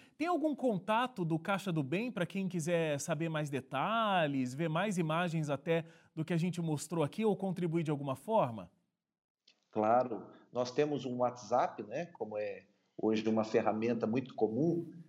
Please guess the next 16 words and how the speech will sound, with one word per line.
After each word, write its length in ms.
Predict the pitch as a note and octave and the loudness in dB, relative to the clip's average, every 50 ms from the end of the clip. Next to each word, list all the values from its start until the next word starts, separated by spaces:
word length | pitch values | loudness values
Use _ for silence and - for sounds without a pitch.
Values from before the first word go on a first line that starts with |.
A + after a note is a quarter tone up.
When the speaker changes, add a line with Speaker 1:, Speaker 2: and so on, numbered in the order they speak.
| - _ | -20 _
Speaker 2:
o 100 | - G2 | -6 -4
D 160 | G2 F#2+ A#2 A#2 | 2 4 4 4
D 160 | A2 A#2 A2+ | 6 4 4
D 260 | A2 A2+ A2+ A2+ A2+ | 4 6 6 6 6
é 60 | A2 | 6
onze, 720 | G#2+ G#2+ A2 A2+ A#2+ B2+ B2 A#2+ A#2+ A#2+ D#3+ G3 - - - - - - - _ _ _ _ _ _ _ | 4 2 2 2 2 2 0 -2 -4 -4 -6 -6 -8 -10 -14 -18 -20 -20 -20 _ _ _ _ _ _ _
quatro 380 | - - B2 B2 - - A#2 | 2 2 2 2 0 -4 -6
cinco 480 | A2 - - - - D3+ E3+ E3+ E3+ D#3+ | -6 -6 -6 -4 -2 -2 0 0 -2 -2
três 440 | C#3+ C#3 A#2+ A#2+ A2+ G#2+ G#2 - G2+ | 0 0 2 2 0 0 -2 -2 -2
oito, 540 | A2 A2+ B2 C3+ - - - E3+ F3 - - - - - - _ - | 0 2 2 0 0 -2 -4 -6 -8 -8 -12 -18 -20 -20 -18 _ -12
zero 420 | G2 G2 F#2+ G#2+ B2 C3+ C3+ B2+ | -12 -2 2 4 4 6 4 2
três 720 | - - A#2+ A2+ A2+ A#2+ C3+ D3 D3 - - - - - - _ _ _ | 2 2 4 4 4 4 2 0 -2 -4 -10 -12 -16 -18 -20 _ _ _
sete 480 | _ - - - - C#3 C3 C3 - C3+ | _ -16 -14 -2 0 0 2 2 0 -4
três. 560 | - - F2 F2 - - - - - - - _ _ _ _ _ _ _ _ | -4 -4 -4 -6 -6 -10 -12 -16 -16 -18 -20 _ _ _ _ _ _ _ _
Speaker 1:
Tá 180 | - D#3 D3 | -2 0 0
ótimo. 440 | A#2+ G#2+ F#2+ F2 - - - A2+ G2+ | 0 0 -4 -8 -12 -18 -20 -20 -20